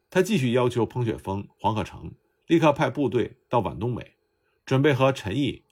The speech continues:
合击韩德勤和梁李的部队。那么刘少奇的想法和陈毅的想法南辕北辙，所以很难被陈毅接受。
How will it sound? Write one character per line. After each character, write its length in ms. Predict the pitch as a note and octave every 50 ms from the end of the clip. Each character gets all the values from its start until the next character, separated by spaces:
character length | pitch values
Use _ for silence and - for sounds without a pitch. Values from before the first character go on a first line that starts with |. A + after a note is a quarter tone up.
| _ _ _
合 240 | _ - - B2 C#3+
击 340 | C#3+ C3 D#3 D#3 C#3+ - - _
韩 180 | - - G#2+
德 80 | B2 -
勤 320 | - - - D2+ F2 - - _ _ _
和 120 | _ F#2
梁 180 | G2 G#2 G#2+ A2
李 80 | - -
的 80 | C#2
部 100 | - - D2+
队。 200 | D#2+ D#2 - _ _ _ _ _ _ _ _ _ _ _ _
那 80 | - C4
么 120 | B3+ G#3+
刘 120 | D#3 E3 F#3+
少 160 | G3+ A3 D3
奇 140 | - - C#3
的 80 | C3+
想 240 | A#2+ - F#2 F2+ G#2+
法 300 | G2+ E2+ - - - - - _ _ _ _ _ _
和 160 | _ - C#3
陈 260 | C#3 - - B2 A#2+
毅 120 | D#3+ G3+ F#3+
的 100 | B2 E2+
想 260 | - - - F#2+ F#2+
法 300 | F#2 F2 - - _ _ _ _ _ _
南 200 | F#2 G#2 B2+ C#3
辕 40 | C3
北 120 | G2 -
辙， 280 | - - - - E2+ E2 _ _ _ _ _ _ _ _ _ _
所 160 | _ - F#3
以 40 | E3+
很 260 | B2+ - - E2 -
难 240 | A2+ - B1+ E2 G2
被 120 | G2 G#2+
陈 200 | G2 - - D#2+
毅 80 | E2+ F2
接 180 | E2 - D#2+ E2+
受。 220 | - E2+ - _